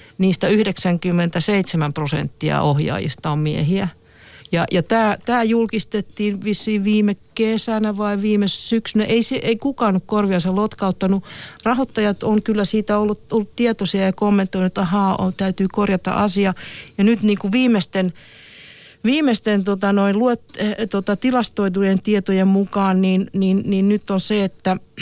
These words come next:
<clears throat> että Yle on pitkissä sarjoissa, sarjoissa petrannut tätä asiaa niin, että, että tota, ö, vuosina kuusitoista seitsemäntoista, niin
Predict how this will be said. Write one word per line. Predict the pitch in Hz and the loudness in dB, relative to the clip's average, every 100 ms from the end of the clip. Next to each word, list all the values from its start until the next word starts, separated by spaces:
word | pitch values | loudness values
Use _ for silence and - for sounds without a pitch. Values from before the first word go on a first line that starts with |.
| 202 | 2
<clears throat> | 196 185 - | 2 -2 -8
että | 208 - 196 | -8 -6 -4
Yle | 220 214 202 | 0 2 2
on | 196 185 175 - _ _ _ _ _ - - - | 2 0 0 -4 _ _ _ _ _ -20 -12 -6
pitkissä | 202 - 196 185 | -6 -4 -4 -4
sarjoissa, | 170 196 185 185 175 - 190 170 - - _ - _ _ _ | -2 0 0 0 0 0 -4 -6 -10 -20 _ -20 _ _ _
sarjoissa | - 208 202 202 185 - | -4 -2 2 2 0 -2
petrannut | 190 233 220 190 185 - | -2 -2 0 -2 -2 -2
tätä | 185 - 190 | -4 0 0
asiaa | 196 175 185 180 | 2 2 2 2
niin, | 190 208 185 | 4 2 0
että, | - - 180 - - _ _ _ _ - - - - - _ _ _ _ - | -4 -6 -6 -8 -18 _ _ _ _ -20 -20 -20 -20 -20 _ _ _ _ -4
että | 214 196 - 196 | -2 -2 -4 -4
tota, | 202 190 - 202 202 - 202 | -4 -4 0 2 2 0 -2
ö, | 202 196 196 196 202 196 185 175 - - - - 196 185 | 0 2 2 2 2 0 -2 -6 -12 -16 -14 -8 -6 0
vuosina | 220 202 214 202 | 0 2 0 0
kuusitoista | 226 214 - 190 | 0 -2 -2 -2
seitsemäntoista, | 226 208 - 190 180 196 190 - 190 | 0 -2 0 0 0 0 -2 -2 0
niin | 190 190 190 | 2 2 0